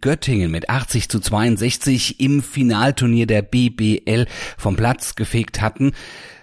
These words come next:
hat dann auch das Überraschungsteam dieser Finalserie, Ratio Farm Ulm, keine Schwäche gezeigt und hat im Spiel gegen Hagro Merlin Kreilsheim nichts anbrennen lassen, im Endeffekt auch wieder zweiundneunzig zu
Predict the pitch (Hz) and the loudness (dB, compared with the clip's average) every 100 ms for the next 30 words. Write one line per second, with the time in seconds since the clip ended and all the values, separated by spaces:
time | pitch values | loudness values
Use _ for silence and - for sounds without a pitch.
0 | _ - 123 139 - - 139 135 165 160 | _ -8 -2 0 2 2 2 2 0 2
1 | 185 147 131 107 - - 107 98 95 107 | 0 2 2 2 -2 0 2 2 2 2
2 | 104 98 - 107 98 101 95 101 107 113 | 2 0 0 2 2 2 2 2 2 2
3 | 127 98 98 - - 104 123 127 - 139 | 0 0 -2 -2 -2 0 0 0 0 2
4 | 160 123 - - - - 120 135 127 107 | 4 4 2 -4 -12 -4 0 2 2 0
5 | - 117 127 123 - 95 - 98 110 - | 0 -2 0 -2 -2 -2 0 0 0 -4
6 | - 98 - - - - - - - - | -6 -6 -4 -6 -6 -8 -12 -14 -8 -6
7 | - 113 110 101 101 98 92 107 110 - | 0 2 2 2 0 0 -2 -2 -2 0
8 | 101 98 101 101 95 - 92 107 104 98 | 2 2 2 2 0 0 -2 0 0 2
9 | 98 98 - - 120 135 - - - 110 | 2 0 -2 -6 0 0 0 -6 -8 -2
10 | 117 110 107 104 101 104 - 107 101 - | -2 0 0 0 2 0 2 2 2 0
11 | 104 101 - 107 - - 107 117 113 107 | 0 0 -2 -4 -2 0 0 0 -2 0
12 | 104 - - 98 117 117 98 98 104 104 | 0 0 -2 -2 0 0 0 -2 -2 -2
13 | 110 - - - | -2 -4 -4 -4